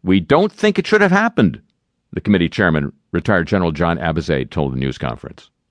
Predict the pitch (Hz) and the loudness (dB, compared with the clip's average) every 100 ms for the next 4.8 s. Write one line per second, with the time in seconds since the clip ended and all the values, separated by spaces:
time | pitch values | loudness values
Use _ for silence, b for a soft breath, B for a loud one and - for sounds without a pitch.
0 | _ _ _ _ _ _ _ _ _ _ | _ _ _ _ _ _ _ _ _ _
1 | - 139 180 127 165 101 - - _ _ | -4 0 4 4 4 2 0 -8 _ _
2 | _ _ _ _ _ _ _ _ _ _ | _ _ _ _ _ _ _ _ _ _
3 | _ 87 95 87 - 104 101 80 - _ | _ -4 -4 -4 -2 2 2 0 -6 _
4 | _ 92 95 101 104 95 90 90 | _ -4 0 2 4 2 2 -2